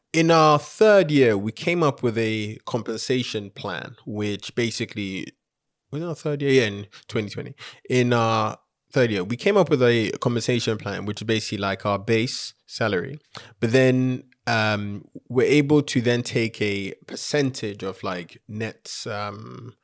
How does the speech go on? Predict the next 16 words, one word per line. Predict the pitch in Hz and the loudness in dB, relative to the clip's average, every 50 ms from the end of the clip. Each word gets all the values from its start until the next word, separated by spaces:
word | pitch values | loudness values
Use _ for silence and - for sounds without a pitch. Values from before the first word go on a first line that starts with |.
| _ - - _ _ _ - | _ -20 -20 _ _ _ -4
profits | 113 104 - - 87 73 - - - - - - - _ _ _ | -4 -4 -4 -4 -10 -12 -10 -14 -14 -14 -14 -14 -16 _ _ _
per | - 123 101 | -4 -4 -4
quarter. | 95 - - 123 110 98 - - - - - _ _ _ _ _ _ - - - - - - - - _ _ _ - _ _ _ _ _ _ _ _ _ _ _ - | -4 -4 -6 -4 -4 -4 -6 -10 -12 -14 -16 _ _ _ _ _ _ -20 -20 -20 -20 -20 -20 -20 -20 _ _ _ -20 _ _ _ _ _ _ _ _ _ _ _ 0
And | 151 151 | 2 4
that | 190 233 | 6 6
was | 262 214 156 | 6 6 6
really | 151 170 165 151 139 | 6 4 6 6 6
interesting | 143 143 139 - 113 - - - 82 - - - - _ _ - | 6 4 2 0 -6 -8 -8 -10 -12 -14 -16 -20 -20 _ _ -8
because | - 127 123 - 127 123 117 110 - - - - - - | -6 -4 2 2 2 2 2 -2 -6 -8 -10 -20 -16 -2
there | 127 139 135 | 2 4 4
were | 139 135 | 4 4
some | - - 208 202 202 185 160 160 - _ | 2 2 2 2 2 0 -2 -4 -10 _
months | 117 123 127 139 143 123 101 101 - - - - - - | -2 0 2 2 2 2 0 -4 -8 -10 -10 -10 -10 -4
where | 117 113 110 110 104 | -2 -2 0 0 -2
we'd | 107 107 101 | -2 -4 -4
make | 107 113 113 110 110 98 - - - - - | -2 -2 0 0 -2 -4 -8 -16 -18 -20 -20